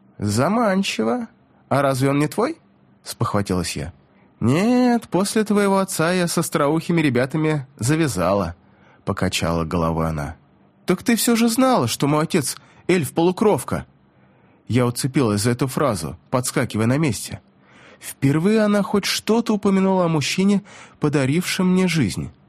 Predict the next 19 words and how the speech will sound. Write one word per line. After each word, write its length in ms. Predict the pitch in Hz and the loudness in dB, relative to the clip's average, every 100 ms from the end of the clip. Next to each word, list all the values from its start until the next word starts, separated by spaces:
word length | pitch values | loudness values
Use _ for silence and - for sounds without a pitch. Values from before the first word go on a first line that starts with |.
| _ _ _ _ _ _ - | _ _ _ _ _ _ -8
«Конечно, 560 | - 82 135 - 247 | -6 -2 -2 0 0
знала. 520 | 233 262 262 175 76 - _ _ - | 2 2 2 0 -2 -10 _ _ -2
Экзотики 680 | 262 226 269 330 - 135 | 0 2 2 0 -4 -2
захотелось. 800 | 107 98 104 98 - 69 - - _ - - - - | -2 -2 -2 -4 -6 -8 -10 -14 _ -20 -20 -20 -10
Зато 320 | - 104 - | -4 -2 0
смотри, 400 | 139 185 185 208 | 0 0 0 0
какая 340 | 202 196 214 190 | 0 0 0 0
ты 240 | - - | 0 -2
красивая 600 | 196 277 254 - 214 131 | 0 -2 0 0 0 0
получилась», 640 | 104 104 104 - 76 65 - | 0 0 0 -2 -6 -6 -4
призналась 580 | 110 98 101 87 82 180 | -2 0 0 0 -2 0
мама 240 | 240 233 | 2 2
без 220 | 175 127 | 0 -4
тени 260 | - 131 165 | -2 0 0
раскаяния 560 | 107 - 98 131 160 | -2 -2 -2 0 -2
на 120 | 90 69 | -4 -4
лице. 380 | 65 - 73 - _ _ _ _ _ _ _ _ _ - - 214 | -8 -8 -10 -10 _ _ _ _ _ _ _ _ _ -20 -8 0
«Хм, 300 | 180 90 87 _ _ _ _ _ _ _ _ | 0 0 -4 _ _ _ _ _ _ _ _
ладно. 520 | 175 196 165 170 190 | 0 2 2 0 -2